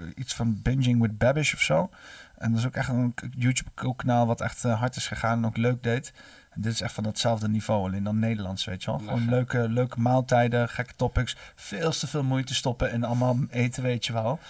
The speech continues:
Speaker 1: Maar da-, da-, maar daar ook echt gerealiseerd van, hey, als je vanaf grond af aan iets maakt... Dan moet je maar alvast een voorraadje aanleggen, want je wil niet elke keer fucking brooddeeg te hoeven
Speaker 2: <laughs>
Speaker 1: maken of zo.
Speaker 2: Precies.
Speaker 1: Of, want dat is wat hij doet, gaat hij een hamburger maken,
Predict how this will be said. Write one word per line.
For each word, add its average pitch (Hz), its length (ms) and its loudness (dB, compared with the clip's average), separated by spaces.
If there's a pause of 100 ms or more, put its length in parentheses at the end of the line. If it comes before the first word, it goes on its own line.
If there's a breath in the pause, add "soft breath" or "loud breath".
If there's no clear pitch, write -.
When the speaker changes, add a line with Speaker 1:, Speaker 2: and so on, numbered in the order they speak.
(340 loud breath)
Speaker 1:
Maar 127 160 -2
da-, 127 80 -4
da-, 139 160 2
maar 143 180 2
daar 143 260 4
ook 156 100 4
echt 151 140 0
gerealiseerd 135 580 0
van, 123 140 -2
hey, 123 180 0
als 123 100 0
je - 60 0
vanaf 127 240 -2
grond 135 300 -2
af 120 120 -6
aan 123 220 -2
iets 117 180 -2
maakt... 127 380 2 (500 loud breath)
Dan 120 340 2 (140)
moet 123 140 0
je 123 60 2
maar 123 120 0
alvast 120 300 -2
een 120 100 -2
voorraadje 127 460 2
aanleggen, 113 500 2
want 120 280 2
je 123 180 -4
wil 127 180 2
niet 127 180 2
elke 127 260 -2
keer 139 200 0
fucking 127 500 0 (220)
brooddeeg 120 680 0
te - 80 -4
hoeven 113 200 -4 (100)
Speaker 2:
<laughs> 120 100 4
Speaker 1:
maken 120 260 0
of 113 120 -6
zo. 127 120 0 (120)
Speaker 2:
Precies. 120 80 0
Speaker 1:
Of, 123 240 -6 (300 loud breath)
want 151 120 0
dat 160 80 0
is 143 60 -2
wat 139 100 -2
hij 143 100 0
doet, 156 180 0
gaat 143 120 0
hij 135 100 0
een 135 60 4
hamburger 139 340 2
maken, 117 180 2